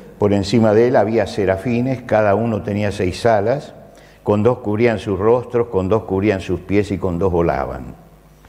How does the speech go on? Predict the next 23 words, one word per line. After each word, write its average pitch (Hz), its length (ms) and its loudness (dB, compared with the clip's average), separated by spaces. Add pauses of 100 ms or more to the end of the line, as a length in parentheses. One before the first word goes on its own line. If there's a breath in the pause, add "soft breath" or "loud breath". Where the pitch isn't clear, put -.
(340 loud breath)
Y 101 100 2
el 104 140 2
uno 143 240 2
al 117 120 2
otro 117 520 2
daban 107 300 2
voces 113 340 0
diciendo: 98 540 0
'Santo, 113 560 -2
santo, 110 460 -4
santo 104 420 -2
Jehová 92 280 2
de 90 80 4
los 82 180 -4
ejércitos, 95 840 -4 (540 loud breath)
toda 117 240 4
la 95 160 0
tierra 107 340 0
está 92 220 -4
llena 98 260 -2
de 82 100 -2
tu 78 200 -6
gloria'". - 480 -6